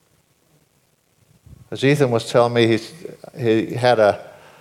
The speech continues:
or saw a series, you can be a fan but not a follower. How many people want to believe in Jesus at a distance, but they haven't actually repented and haven't turned to him?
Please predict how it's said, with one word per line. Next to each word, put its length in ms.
or 100
saw 540
a 60
series, 720
you 160
can 140
be 80
a 60
fan 520
but 120
not 160
a 40
follower. 560
How 120
many 140
people 320
want 140
to 40
believe 360
in 100
Jesus 680
at 140
a 80
distance, 680
but 140
they 100
haven't 240
actually 360
repented 560
and 140
haven't 360
turned 360
to 120
him? 360